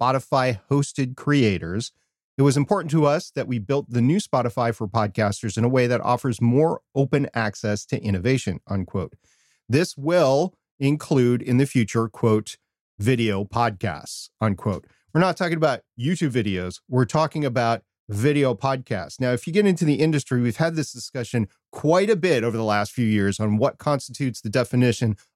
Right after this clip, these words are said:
of a podcast. And the general public doesn't care what the definition of a podcast is. It's just a show that independent creators, not part of huge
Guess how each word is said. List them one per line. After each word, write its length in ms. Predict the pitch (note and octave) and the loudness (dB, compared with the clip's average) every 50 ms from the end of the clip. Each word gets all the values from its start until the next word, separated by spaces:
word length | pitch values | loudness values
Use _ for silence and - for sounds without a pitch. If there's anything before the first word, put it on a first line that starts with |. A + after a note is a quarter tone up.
| _ | _
of 200 | B2+ B2 A#2+ G#2 - | 2 2 2 2 0
a 220 | - B2+ A#2+ A#2 A2+ | -2 0 0 0 0
podcast. 840 | - - - C3 B2 B2 A#2+ B2 - - G2+ F2 D#2+ - - - - - _ _ _ _ _ _ - | -2 -2 -2 0 0 0 -2 -4 -4 -6 -6 -4 -6 -10 -14 -16 -18 -20 _ _ _ _ _ _ 0
And 380 | A#2+ A#2+ A#2+ A#2+ A#2 A2+ G#2+ - _ _ _ | 2 2 4 4 2 0 0 -4 _ _ _
the 140 | A#2 A2 A#2 | -4 -4 -2
general 280 | G#2 A#2+ G#2+ G2+ G#2+ G2+ | 0 0 0 0 -2 -2
public 420 | - D3+ D#3+ C#3+ A#2+ G#2 - - _ A2+ | -2 -2 -2 -2 -2 -4 -6 -8 _ -6
doesn't 280 | G2 A#2 G2 G2+ B2 A2+ | -4 -4 -2 -2 -2 0
care 280 | - E3 F3+ F3 D#3+ | 0 2 2 2 2
what 160 | C#3+ B2 G#2+ | 2 0 0
the 80 | - A#2+ | 0 0
definition 500 | G#2 G#2+ G2 - A2 G#2+ F#2+ - - G2+ | 0 -2 0 0 -2 -2 -2 -2 -4 -4
of 80 | G2+ G2 | -4 -4
a 60 | F#2+ | -4
podcast 600 | - - G2+ F2+ E2 - G2+ F#2+ F2+ F2 - - | -4 -4 -4 -4 -4 -4 -4 -4 -4 -4 -6 -8
is. 200 | G2 F#2 E2+ - | -8 -8 -4 -4
It's 180 | A2 G#2 - | -4 -4 -4
just 300 | - - A2 G2 - - - | -4 -4 -4 -4 -4 -6 -6
a 180 | - A#2 A2 | -2 -2 -2
show 500 | G2 - - - D#3+ D3+ C3+ A#2 A#2 A#2 | -2 -2 0 2 2 4 4 4 2 0
that 360 | G2+ - G#2+ F#2+ F#2+ F#2 F2+ - _ _ _ _ _ _ _ _ _ | -2 -4 -4 -2 -2 -4 -6 -8 _ _ _ _ _ _ _ _ _
independent 500 | - D#3 E3 D3 B2 - D3 C#3 C3 A#2 | 2 2 2 2 2 0 0 0 0 -2
creators, 680 | - - C#3 C#3 C#3+ C#3+ A2+ A2+ G#2+ G#2 G#2 G2+ - - _ _ - | -4 -2 0 0 2 2 2 2 2 2 0 -2 -4 -10 _ _ -2
not 280 | A2 A2+ A2 - - | 0 0 0 -2 -2
part 220 | - B2+ A#2+ A2+ G#2+ | -2 0 0 0 0
of 100 | F#2 - | -2 -6
huge 720 | - _ B2 B2 B2 A#2+ A2+ A#2 A#2 G#2 F#2 - - | -6 _ 2 4 6 6 6 6 4 2 -2 -6 -14